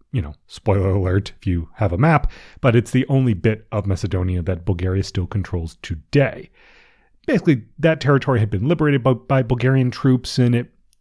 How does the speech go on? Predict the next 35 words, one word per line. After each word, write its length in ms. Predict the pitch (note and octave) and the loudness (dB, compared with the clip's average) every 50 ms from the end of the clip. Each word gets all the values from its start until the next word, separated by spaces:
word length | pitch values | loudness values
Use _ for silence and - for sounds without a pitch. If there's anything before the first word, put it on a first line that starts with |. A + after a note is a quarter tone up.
| _ _ | _ _
it 100 | F#3 F#3 | -2 2
was 180 | E3 D#3+ C#3 | 2 2 0
kind 200 | - - G3 F3+ | 2 0 0 0
of 80 | - - | 0 0
too 160 | - - F#3 | -2 -2 -2
far 240 | C#3+ - D3+ C3 A#2+ | 2 4 4 4 6
away 280 | G#2+ G2 G2+ G#2+ A2+ A2 | 4 4 4 2 2 2
for 140 | - G#2+ | 0 -4
Serbia 380 | - - - G#3 G3 E3+ E3+ E3 | -6 -4 -2 0 0 2 2 0
to 100 | D#3 D#3+ | 0 0
be 160 | D3 D#3+ D#3 | 0 0 0
of 140 | D3+ C#3 C#3 | 0 0 0
much 220 | D3+ D3+ C#3 - | -2 -2 -2 -4
interest, 440 | - D#3 D3 - D#3 D#3 D3 - - | -4 -4 -2 2 4 2 2 4 2
and 160 | C3 A#2+ A2 - - - - - - _ _ _ _ _ | 2 2 2 0 -6 -16 -20 -20 -20 _ _ _ _ _
it 500 | - F2+ - - - - - - F#3 D#3 | -20 -20 -20 -20 -20 -20 -6 -2 -2 0
didn't 220 | C#3 A3 A3 F3+ D3+ | 0 0 2 4 4
really 180 | D3+ C#3+ B2+ | 4 4 4
make 240 | A#2+ C3 B2+ B2 - | 4 4 2 0 -2
sense 300 | - - B2 A#2 A#2 - | -2 -2 0 0 0 -2
for 160 | - A2 F#2+ | -4 -4 -4
Greece 340 | E2 - B2 C3+ D#3 D#3 - | -4 0 2 2 2 2 2
to 100 | - D#3 | 0 0
want 260 | C3+ B2+ C3+ C3+ C#3 C#3 | 0 2 2 2 4 4
it. 80 | C3+ | 2
It 80 | B2+ A2 | 2 2
would 120 | B2+ B2+ | 2 2
have 80 | A2+ G#2 | 2 0
created, 360 | - - A#2+ A2 A2 G#2+ G2+ | 2 0 2 2 2 0 -2
like, 160 | F#2 - - | -2 -4 -4
an 80 | G2 - | -6 -4
awkward 560 | B2 A#2 A2 - - - G2 F2+ E2+ E2+ - | -2 -2 -2 -2 -2 -4 -4 -4 -4 -2 0
bulge. 560 | E3+ D#3 D3 D3 C#3+ C#3+ C3 B2 G#2 G#2 A#2+ | 2 2 4 2 2 0 0 -4 -6 -2 -2
It, 200 | A#2 G#2+ G2+ - | -2 -2 -2 -4
it's, 440 | - D2 C#2+ D2 - - - - | -8 -8 -8 -10 -14 -18 -18 -18